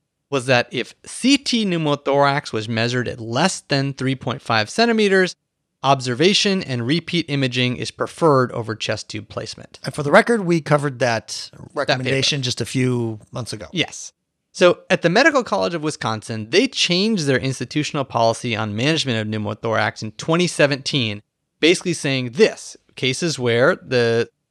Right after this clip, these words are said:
Speaker 1: C T had a pneumothorax of less than three point five centimeters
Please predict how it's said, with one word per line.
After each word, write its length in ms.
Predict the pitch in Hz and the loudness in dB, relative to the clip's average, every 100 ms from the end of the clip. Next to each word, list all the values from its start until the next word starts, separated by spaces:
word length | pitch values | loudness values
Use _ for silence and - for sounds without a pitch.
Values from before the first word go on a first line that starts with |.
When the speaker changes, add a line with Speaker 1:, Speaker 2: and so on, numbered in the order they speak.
| _ | _
Speaker 1:
C 200 | - 185 | -4 -4
T 340 | - 180 160 196 | 0 2 2 2
had 160 | 156 | 2
a 100 | 120 | 0
pneumothorax 720 | 107 123 139 151 117 113 131 123 | 0 -2 -2 2 2 4 0 -4
of 100 | 110 | -2
less 220 | 110 - | -2 -2
than 240 | 135 135 | -4 -4
three 200 | 135 123 | -4 -6
point 260 | 123 139 - | -4 -8 -4
five 500 | 120 113 120 147 - | -2 0 0 -4 -8
centimeters 640 | - 175 135 113 110 120 | -2 0 0 -2 -4 -6